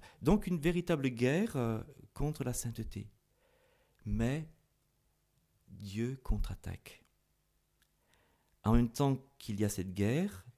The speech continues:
se déploie une redécouverte de l'appel universel à la sainteté. Ainsi, saint François de Sales, qui a, bon, qui, qui, qui a vécu en seize cents,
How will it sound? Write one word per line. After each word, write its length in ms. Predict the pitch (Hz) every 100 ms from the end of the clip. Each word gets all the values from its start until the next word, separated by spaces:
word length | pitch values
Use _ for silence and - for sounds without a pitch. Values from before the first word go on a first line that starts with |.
| _ _ _ _ _ _ _ _
se 180 | - 131
déploie 440 | 127 139 - 180
une 120 | 160 110
redécouverte 920 | 107 139 156 - 123 117 127 156 - 98
de 120 | 107
l'appel 600 | 113 117 - 120 131 - 110
universel 800 | 117 113 110 - - 107 117 - -
à 80 | 95
la 100 | 90
sainteté. 680 | - 110 104 - 92 92 - _ _ _ _ _ - _ - - -
Ainsi, 580 | 101 101 - 117 175 233 - _ _ _ _ -
saint 300 | - 147 160
François 380 | 165 143 135
de 60 | 120
Sales, 560 | - 117 147 190 95 87 - - _ _ _ _ _ _ _ _ -
qui 200 | - 98
a, 500 | 90 90 87 87 - - - - - -
bon, 160 | -
qui, 180 | 95 -
qui, 200 | - 95
qui 140 | - 92
a 40 |
vécu 440 | 90 92 - 110
en 120 | 92 82
seize 280 | - 92
cents, 440 | - - 151 202